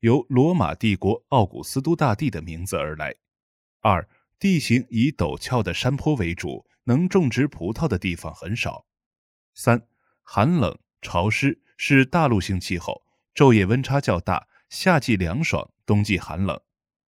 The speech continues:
四、只有一个D O C子产区，以瓦莱达奥斯塔命名，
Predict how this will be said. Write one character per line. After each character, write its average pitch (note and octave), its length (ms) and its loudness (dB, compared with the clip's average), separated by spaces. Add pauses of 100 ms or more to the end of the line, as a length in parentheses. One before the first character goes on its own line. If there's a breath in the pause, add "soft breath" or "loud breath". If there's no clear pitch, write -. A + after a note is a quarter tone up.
(200)
四、 - 380 -4 (360)
只 G3 200 0
有 C#3 180 6
一 F2 180 0
个 - 220 -2
D A2+ 240 2
O B2+ 120 2
C A#2+ 200 0
子 F2 160 -8
产 - 220 -10
区， - 320 -4 (200)
以 B2 280 2
瓦 F2+ 200 2
莱 B2 180 0
达 G#2 140 0
奥 A#2+ 220 0
斯 B2+ 160 -8
塔 C#2 220 -10
命 F#2 200 0
名， F2 280 -6